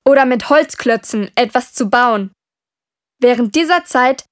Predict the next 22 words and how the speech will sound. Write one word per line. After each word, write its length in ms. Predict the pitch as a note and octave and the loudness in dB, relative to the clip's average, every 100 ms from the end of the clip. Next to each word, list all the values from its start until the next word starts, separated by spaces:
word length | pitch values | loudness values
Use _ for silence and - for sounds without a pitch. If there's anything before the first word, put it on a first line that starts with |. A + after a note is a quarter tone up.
| _ _ _ _ | _ _ _ _
kann 220 | - C#4+ | -2 -2
sich 220 | C4+ - | -2 -2
auch 200 | C4+ C#4 | 2 2
seine 340 | C4+ - C#4+ D#4 | 0 0 0 2
Mutter 340 | E4 F#4+ C#4 | 0 0 0
mal 300 | A#3 G#3+ G#3 - | 0 0 -2 -4
um 100 | A#3 | -2
etwas 320 | A3 C#4+ C#4 | -2 -2 -2
anderes 480 | B3+ A#3 A3 G#3 - | -2 -2 -4 -6 -6
kümmern. 420 | G#3+ G3+ G3 G3 _ _ _ _ _ _ _ _ _ _ _ _ | -4 -4 -4 -8 _ _ _ _ _ _ _ _ _ _ _ _
Mir 200 | C4+ D4+ | 0 2
gefällt 460 | C#4 - C#4+ D4 B3+ | 0 0 2 2 0
es, 200 | A3+ - | -4 -2
mit 240 | A3+ - | -4 -4
Karl 380 | - A3+ A3+ A3+ | -2 0 0 -2
zusammen 520 | - A3 A3+ A#3 A3+ | -6 -2 0 0 -2
zu 180 | - G#3+ | -6 -4
sein, 420 | G3+ G3+ G3+ G3+ _ _ _ - | -2 0 -2 -6 _ _ _ -4
und 100 | C#4 | -2
ich 160 | C#4+ - | -2 -4
kann 260 | C4 A#3 | -2 -2
sehen 360 | G3+ B3 D4 | 0 0 -2